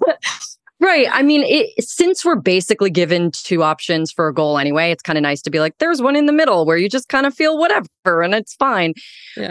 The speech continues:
Speaker 1: Um, I, <laughs> I really wanted the subtitle to my book to be, like, "The Power of Feeling Meh About Your Body," but they did not like that.
Speaker 2: I
Speaker 1: Um,
Speaker 2: love that.
Speaker 1: I know, 'cause that's really, it's about just taking the tension out of it, the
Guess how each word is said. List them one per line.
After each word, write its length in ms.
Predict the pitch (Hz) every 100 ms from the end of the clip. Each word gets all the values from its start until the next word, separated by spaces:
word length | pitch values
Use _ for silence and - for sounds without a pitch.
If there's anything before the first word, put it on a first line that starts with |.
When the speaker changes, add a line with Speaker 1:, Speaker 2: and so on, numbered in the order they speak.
| 175
Speaker 1:
Um, 140 | 165 160 -
I, 260 | 175 175 -
<laughs> 640 | 214 - _ 277 - -
I 60 | -
really 280 | 208 180 175
wanted 320 | 151 160 156
the 160 | 143 139
subtitle 540 | - 170 - 151 147
to 80 | 147
my 160 | 143
book 220 | 143 143 -
to 120 | 151
be, 200 | 143 143
like, 300 | 143 143 139 -
"The 60 |
Power 340 | - 247 254 196
of 100 | 160
Feeling 380 | 196 190 196 202 285
Meh 320 | 269 247 - - -
About 280 | 180 170
Your 100 | 170
Body," 320 | 151 165 151 147
but 220 | 165 -
they 100 | -
did 140 | 175 160
not 180 | 160 151
like 200 | 156 -
that. 200 | 170 - 427 - - - -
Speaker 2:
I 160 | 262
Speaker 1:
Um, 120 | -
Speaker 2:
love 180 | 277 359 -
that. 380 | 240 196 175 - 302 - _
Speaker 1:
I 180 | 294 339
know, 400 | 330 339 349 330
'cause 220 | 247 320
that's 220 | 330 320
really, 360 | 277 294 320 330
it's 160 | - 311
about 300 | 247 294 247
just 220 | 294 -
taking 340 | 285 254 277
the 80 | 269
tension 440 | 254 180 208 -
out 160 | 214 196
of 100 | 170
it, 100 | 170
the 100 | 160